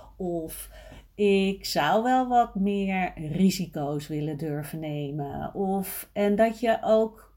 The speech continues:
het accepteert dat het zo is. Want door te accepteren laat je die enorme controle los, zodat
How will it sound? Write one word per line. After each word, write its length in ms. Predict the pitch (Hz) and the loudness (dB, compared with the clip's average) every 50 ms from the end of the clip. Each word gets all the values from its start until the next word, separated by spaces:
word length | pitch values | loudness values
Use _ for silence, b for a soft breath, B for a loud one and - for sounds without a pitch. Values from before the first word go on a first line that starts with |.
| _ _ _ _ - _ - - | _ _ _ _ -20 _ -16 -14
het 240 | - 196 - - - | -12 -12 -12 -12 -8
accepteert 1300 | - 240 - - - - 202 - - _ _ - 330 302 254 190 185 190 233 302 302 - - - - _ _ _ _ _ | -6 -6 -6 -6 -8 -10 -10 -12 -14 _ _ -2 0 2 2 2 2 0 -2 -4 -6 -8 -16 -20 -20 _ _ _ _ _
dat 260 | - 196 220 220 - | 2 4 4 2 0
het 180 | 190 - - - | -6 -12 -10 -6
zo 460 | - - 156 147 147 - - - - _ _ _ _ _ _ _ _ _ _ _ | -4 -4 -2 -4 -4 -6 -10 -12 -16 _ _ _ _ _ _ _ _ _ _ _
is. 760 | - 135 127 160 214 320 403 - - - - - - - - - _ _ _ _ _ _ _ - _ _ _ _ _ _ _ _ _ _ _ _ b b b b b b b b b b b b b - - - _ _ _ _ | -10 -6 -4 -2 -2 -2 -2 -2 -2 -2 -2 -2 -4 -6 -10 -14 _ _ _ _ _ _ _ -20 _ _ _ _ _ _ _ _ _ _ _ _ b b b b b b b b b b b b b -20 -20 -20 _ _ _ _
Want 200 | - 208 220 220 | 2 2 4 4
door 200 | 247 247 240 240 | 4 2 2 0
te 140 | 240 233 - | 0 -2 -4
accepteren 1200 | 226 220 - - - 214 - - _ - 285 294 294 294 294 277 - - 190 190 202 233 277 339 - _ _ _ - - - _ _ _ _ _ _ _ _ _ _ - - - - 202 | -4 -6 -6 -8 -10 -10 -12 -10 _ -2 -2 0 0 0 0 -2 -2 -2 -2 -2 -2 -2 -4 -6 -10 _ _ _ -20 -20 -20 _ _ _ _ _ _ _ _ _ _ -20 -18 -6 0 2
laat 320 | 220 240 254 262 262 - | 4 4 4 2 2 0
je 120 | - 226 190 | -2 -2 0
die 340 | 202 202 202 196 196 - - | 0 0 0 0 -2 -2 -2
enorme 680 | - 226 214 214 220 240 247 254 247 226 208 185 - | 0 2 4 4 4 2 2 0 0 0 0 0 -2
controle 960 | - - 170 170 170 - - - - 202 233 254 262 277 285 277 277 254 202 185 | -4 -6 -4 -4 -4 -6 -8 -6 -4 0 2 2 2 2 2 2 2 2 2 2
los, 760 | 175 170 185 196 220 262 339 415 - - - - - - _ | 2 0 0 0 0 0 0 -2 -4 -8 -10 -10 -12 -16 _
zodat 1300 | - - 220 220 220 214 214 - - _ _ _ - 254 277 320 403 - - - - - - - - | -4 0 2 4 2 2 -2 -8 -20 _ _ _ 2 4 4 4 4 2 -2 -10 -12 -12 -12 -14 -18